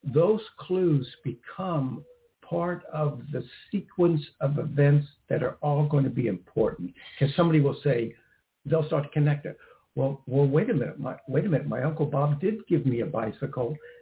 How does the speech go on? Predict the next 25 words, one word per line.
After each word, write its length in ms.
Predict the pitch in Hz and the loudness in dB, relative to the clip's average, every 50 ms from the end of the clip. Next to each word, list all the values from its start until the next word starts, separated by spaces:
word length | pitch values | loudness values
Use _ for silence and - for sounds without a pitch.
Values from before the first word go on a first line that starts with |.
| - - | -4 2
And 120 | 143 143 143 | 4 4 6
then 140 | 156 156 151 | 6 6 6
that 220 | 151 156 156 139 | 4 4 0 -2
bicycle, 680 | 131 147 196 220 214 - 143 143 - 147 135 143 147 - - _ _ - | -2 0 -2 -2 -2 -4 -6 -4 -2 -2 -2 -2 -4 -6 -10 _ _ -4
I 100 | - 131 | -2 0
did 240 | 127 117 170 208 - | 2 2 2 2 2
have 140 | 214 208 190 | 0 0 0
an 140 | 165 139 | 0 0
accident 520 | 135 127 113 - - - - - 107 101 95 | 0 -2 -4 -8 -10 -12 -8 -6 -6 -6 -6
on 220 | 98 92 92 110 | -6 -8 -6 -6
it. 140 | 131 151 - | -6 -6 -4
You're 160 | 151 131 123 | -2 -2 -2
right." 400 | 117 120 113 110 101 - - - - _ _ - - _ _ _ _ _ - | -2 -4 -4 -4 -4 -4 -6 -6 -8 _ _ -20 -20 _ _ _ _ _ 2
See, 200 | 170 156 151 - | 2 2 2 2
and 120 | 151 143 - | 0 0 2
so 100 | 180 165 | 2 2
there's 240 | 151 156 151 139 127 | 4 4 2 2 0
this 160 | 135 143 143 - - - | -4 -6 -8 -10 -16 -12
string 320 | - - 175 185 202 190 | -8 -6 -4 -4 -2 -4
of 140 | 175 147 139 | -4 -4 -4
events 480 | 139 131 143 151 156 175 165 160 147 143 - | -6 -6 -4 -4 -4 -4 -4 -4 -6 -6 -6
that 240 | 143 127 123 - - _ _ - | -6 -6 -6 -6 -10 _ _ -6
are 240 | - 135 - - - _ - 339 - - _ - | -4 -4 -4 -4 -8 _ -18 -20 -20 -18 _ -2
compiled 880 | 147 135 135 131 - - 196 214 233 247 196 143 139 151 151 143 - - - 143 | -2 -2 -2 -2 -4 -2 0 0 2 2 4 4 4 2 2 -2 -4 -2 -2 2
beyond 760 | - 170 170 180 180 202 233 240 240 190 147 120 120 127 147 | 4 4 4 4 4 2 0 0 -2 -2 -4 -6 -6 -10 -12